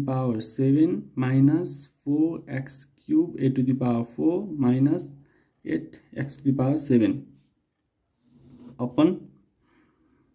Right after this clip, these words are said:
यो कति हुन्छ? x to the power four plus a to the power four,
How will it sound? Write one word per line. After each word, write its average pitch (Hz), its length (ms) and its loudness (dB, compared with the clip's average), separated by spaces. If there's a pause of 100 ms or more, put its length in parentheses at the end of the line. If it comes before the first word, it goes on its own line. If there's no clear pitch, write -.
(360)
यो 127 160 -2
कति 127 180 4
हुन्छ? 117 180 2 (1200)
x 139 220 -4
to - 120 -6
the 135 80 -2
power 135 240 2
four 147 280 -2 (100)
plus 131 460 -2
a 127 120 -8
to 135 120 -4
the 131 80 -2
power 127 300 -4
four, 180 400 -2